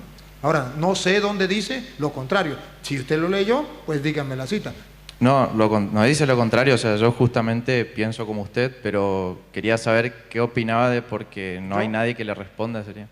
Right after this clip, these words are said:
Speaker 1: Yo opino que si él lo comprueba con la Biblia, pues créanle. Y si no, ríasele en la cara y dígale, "Es palabra de Satanás porque no está en la Biblia".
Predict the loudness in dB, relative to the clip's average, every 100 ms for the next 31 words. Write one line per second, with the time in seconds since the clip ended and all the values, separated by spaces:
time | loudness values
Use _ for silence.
0 | _ -8 -8 -8 -10 -10 -10 -10 -12 -18
1 | _ _ _ _ _ _ _ _ _ -8
2 | -6 -4 -2 -2 -4 -6 -8 -6 -4 -2
3 | -2 -6 -6 -4 -4 -2 -4 -4 -4 -4
4 | -8 -16 -20 -20 -20 -20 -20 -20 -20 -8
5 | -4 -4 -6 -14 -20 -20 -20 -20 -20 -20
6 | -20 -20 -8 -6 -2 0 0 -2 -6 -16
7 | -20 -4 2 2 2 -2 -2 -2 -2 -2
8 | -4 -4 -4 -4 -6 -6 -4 -2 -2 -4
9 | -4 -4 -4 -6 -8 -8 -6 -8 -10